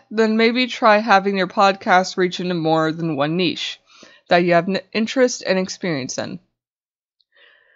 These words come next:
Next, now is something that I will always recommend no matter what your podcast is on.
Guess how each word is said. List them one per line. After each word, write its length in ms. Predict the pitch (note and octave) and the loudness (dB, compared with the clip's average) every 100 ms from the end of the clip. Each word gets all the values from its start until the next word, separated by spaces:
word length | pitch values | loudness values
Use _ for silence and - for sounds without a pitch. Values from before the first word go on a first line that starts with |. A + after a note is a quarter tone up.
| _ _ _ _ _ | _ _ _ _ _
Next, 600 | A#3+ C4 G#3+ - - - _ _ - - _ _ _ | 4 6 4 0 -10 -14 _ _ -20 -20 _ _ _
now 280 | A#3+ C4 C4+ | 2 4 6
is 160 | C#4+ | 4
something 640 | - C4 A#3+ A3+ B3+ A#3+ A3+ | 2 2 2 0 0 2 4
that 200 | G#3+ - | 2 2
I 160 | G3+ G3+ | 2 2
will 240 | F#3+ - | 2 2
always 400 | G#3 A3+ C4 A#3 | 0 2 0 -2
recommend 720 | G3+ G3 F3 D#3+ D3 D3+ - | -2 -2 -2 0 0 -2 -6
no 140 | G3+ F#3+ | -2 2
matter 360 | F3+ E3+ F3 | 4 4 2
what 360 | E3 F3+ F#3 - | 0 2 2 2
your 120 | F3 | -2
podcast 680 | E3 D#3+ D3 - D3+ D#3 - | -2 0 -2 -2 -2 -2 -6
is 80 | D3 | -4
on. 300 | C#3+ G#2+ - | -2 -2 -6